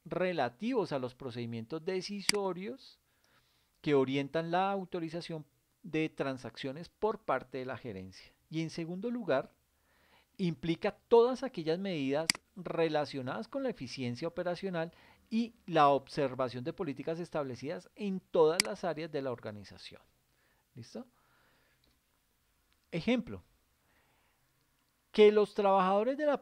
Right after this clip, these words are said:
fábrica lleven siempre su placa de identificación. Esa es una medida de control interno. Otro control, pero de un control interno desde la óptica de lo administrativo. Y otro control administrativo sería la obligatoriedad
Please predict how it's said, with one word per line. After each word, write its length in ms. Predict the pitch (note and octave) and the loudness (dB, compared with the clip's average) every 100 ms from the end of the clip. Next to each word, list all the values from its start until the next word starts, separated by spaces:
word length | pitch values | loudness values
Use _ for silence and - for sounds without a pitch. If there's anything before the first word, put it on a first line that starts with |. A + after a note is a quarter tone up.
| - - | -4 2
fábrica 420 | F3+ F3+ G3+ G#3+ | 4 4 0 -4
lleven 380 | E3+ D3 E3 F3 | -2 -2 -4 -6
siempre 360 | F#3+ F#3 G3+ | -6 -4 -6
su 200 | F#3+ F3+ | -4 -6
placa 500 | - F3+ F3+ - G#3 | -4 0 0 0 0
de 100 | G#3 | 0
identificación. 920 | G3 D3+ C3 B2 A#2+ A#2 A2 - A2 F#2+ _ _ _ _ | 0 -2 -4 -8 -12 -10 -10 -8 -12 -14 _ _ _ _
Esa 200 | C3+ B2 | -12 -8
es 140 | E3 F3+ | -8 -8
una 240 | D#3+ D#3+ | -6 -6
medida 300 | E3 A#2 A2+ | -4 -6 -6
de 80 | E3+ | -8
control 340 | C3 A#2 G2 | -12 -10 -10
interno. 320 | G2+ C3+ C#3 _ _ _ - - - | -10 -10 -12 _ _ _ -20 -20 -4
Otro 300 | - F#3+ A#3 | 0 2 2
control, 460 | A#3 G#3+ F3 D#3 - _ _ | 0 0 2 0 0 _ _
pero 260 | F3 D3 C3 | 2 2 2
de 160 | D3 | -2
un 80 | C#3+ | -4
control 320 | C#3+ F3+ F#3 | -2 -4 -4
interno 440 | F#3 F#3 F#3 G3+ - | -6 -4 -4 -6 -10
desde 720 | E3 F3 E3+ D#3+ C#3 D3+ D3 | 0 4 4 4 0 -2 0
la 180 | C3+ B2+ | 0 2
óptica 460 | C#3 - G#3+ - F#3 | 2 0 -6 -2 0
de 100 | D3 | 2
lo 240 | D3 A3+ _ - | 2 0 _ -10
administrativo. 1040 | D3+ - C3+ A#2+ A2 - G2+ - G2+ - _ - | -10 -8 -8 -6 -8 -10 -10 -10 -14 -18 _ -8
Y 200 | G3 A#3+ | 0 2
otro 280 | A#3+ D#4+ | 2 0
control 400 | D#4+ D#4 G#3+ D#3 | -4 -6 -4 -2
administrativo 800 | E3 F#3+ F#3 F3 G3 F3+ E3+ D3+ | -2 -4 -10 -8 -12 -8 -6 -6
sería 320 | D#3 C3 B2+ | -6 -4 -2
la 200 | C#3+ D3 _ | 0 -4 _
obligatoriedad 1200 | F#3+ F#3 E3+ E3+ E3 D#3+ - D3 C#3 C3+ B2+ G3+ | 2 2 2 0 2 2 0 -2 0 0 0 0